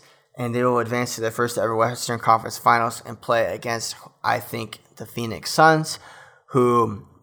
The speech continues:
I think should win their series in five games, five or six games. Um, I think the Suns should win, and Chris Paul would go back to the Western Conference Finals, and it'll be a Clippers Suns Conference Finals, in my opinion.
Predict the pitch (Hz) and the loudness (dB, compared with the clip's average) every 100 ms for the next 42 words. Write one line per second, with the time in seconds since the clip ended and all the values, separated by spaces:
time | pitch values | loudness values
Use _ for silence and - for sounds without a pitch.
0 | - - 127 156 147 - 131 120 131 131 | 0 4 6 6 2 2 2 4 2 4
1 | 123 - 120 120 113 107 107 113 117 110 | 0 0 -2 -2 -2 -8 0 2 2 0
2 | 117 120 120 - - - 120 117 120 - | -6 -6 -8 -12 -4 0 2 0 -8 -8
3 | 117 120 117 110 - _ - - _ _ | -8 -6 -8 -10 -16 _ -20 -20 _ _
4 | - 113 110 113 104 113 - 107 - 107 | 2 4 6 2 0 -4 -4 -8 -8 -10
5 | - - 107 113 107 101 110 113 107 90 | -6 -4 -4 -4 -8 -6 -4 -4 -8 -12
6 | 98 _ - 110 - 110 104 107 107 104 | -16 _ -10 -8 -2 0 0 -2 -4 0
7 | 107 - 110 107 110 110 113 113 107 - | -2 -2 -4 -2 -2 -4 -4 -4 -6 -6
8 | - 135 135 131 - - - _ _ _ | 0 2 2 -4 -8 -16 -20 _ _ _
9 | _ 98 113 110 110 113 113 120 120 - | _ -6 -4 -2 -2 -2 -2 -2 -2 -2
10 | 127 123 135 135 143 - 180 160 127 110 | -2 2 2 2 0 4 6 6 0 -4
11 | 120 110 120 110 107 | -4 -6 -8 -8 -10